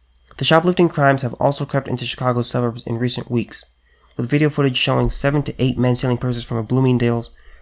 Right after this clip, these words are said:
earlier this month. It doesn't stop.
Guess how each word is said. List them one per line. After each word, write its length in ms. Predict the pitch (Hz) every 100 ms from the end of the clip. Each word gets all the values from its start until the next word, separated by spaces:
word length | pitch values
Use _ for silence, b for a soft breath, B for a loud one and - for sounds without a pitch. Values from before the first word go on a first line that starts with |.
| -
earlier 240 | - 131 123
this 200 | 120 -
month. 360 | 113 98 - - - - - - - - - - - - - - - - - - - -
It 200 | 339 -
doesn't 280 | 359 370 349
stop. 540 | - 311 370 - -